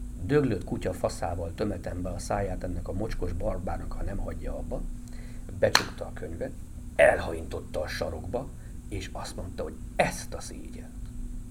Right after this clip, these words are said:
hogy az én fiam ilyen trágár volt.”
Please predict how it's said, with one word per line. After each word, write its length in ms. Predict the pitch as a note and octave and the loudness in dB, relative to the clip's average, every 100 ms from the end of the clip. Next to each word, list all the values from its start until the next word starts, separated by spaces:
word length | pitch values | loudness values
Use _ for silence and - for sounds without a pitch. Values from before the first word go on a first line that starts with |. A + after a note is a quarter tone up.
| - - - - | -6 -6 -6 -2
hogy 140 | G#2+ | 0
az 140 | A2+ - - | 0 0 0
én 300 | D#3+ C#3+ - | 2 2 0
fiam 380 | - - F#2+ F#2 - | -4 -4 -4 -6 -4
ilyen 280 | C#3 C3+ - | -2 -2 -2
trágár 460 | - A2+ - - - - | -8 -8 -10 -10 -10 -8
volt.” 220 | - | -10